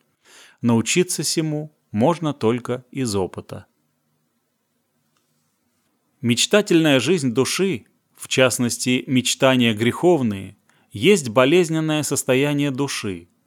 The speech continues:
от греха происходящее. Она тогда не несет на себе немощи греха, но находится во власти его по плоти, а по духу может быть противна ему, и тогда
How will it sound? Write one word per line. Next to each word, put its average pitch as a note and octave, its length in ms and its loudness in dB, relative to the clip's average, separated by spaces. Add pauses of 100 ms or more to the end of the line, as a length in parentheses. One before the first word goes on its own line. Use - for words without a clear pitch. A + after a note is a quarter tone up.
(320)
от G#2+ 160 0
греха B2 560 -2 (100)
происходящее. A2 1080 -6 (920)
Она C#3+ 300 4
тогда F#3+ 340 4
не F#3+ 100 4
несет F3+ 420 4
на C3+ 80 4
себе A#2 280 2
немощи A#2 480 2
греха, G2+ 600 -4
но D3 380 2
находится C#3+ 640 -2
во A2 140 0
власти B2+ 480 0
его A#2+ 300 0
по C3 160 -2
плоти, G#2 600 -4 (360)
а A2+ 160 0
по A2+ 160 4
духу G#2 600 -2
может D#3 360 0
быть C#3+ 220 -8
противна G2+ 560 -2
ему, F#2 380 -8 (460)
и A#2+ 80 0
тогда B2+ 640 0